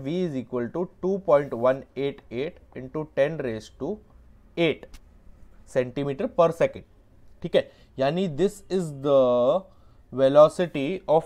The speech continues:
electron present in first orbit of hydrogen। ठीक है, two point one eight into ten raise to eight is the velocity of the electron present in first orbit of hydrogen।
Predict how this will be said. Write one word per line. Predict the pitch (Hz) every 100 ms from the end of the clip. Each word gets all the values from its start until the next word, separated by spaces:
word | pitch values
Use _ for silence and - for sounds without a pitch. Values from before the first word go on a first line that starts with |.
| -
electron | 143 135 - 160 175 170
present | 139 131 165
in | 165 175 -
first | 147 160 208 - - 156
orbit | 156 151 139 165 208 - -
of | 147 208 - -
hydrogen। | 135 143 147 170 156 151 - _ _ _ _ - - - - _ -
ठीक | 156
है, | 196 - _ -
two | 156 151
point | 190 180 160
one | 160
eight | 170
into | 180 170
ten | 156
raise | 165 160
to | - -
eight | 165 180
is | 160 160
the | 160
velocity | 139 139 139 156 156 202 165
of | 151
the | 131 139
electron | 156 143 - 175
present | 165 147 170
in | 180 151
first | 180 180 151
orbit | 151 175
of | 190 156
hydrogen। | 147 147 101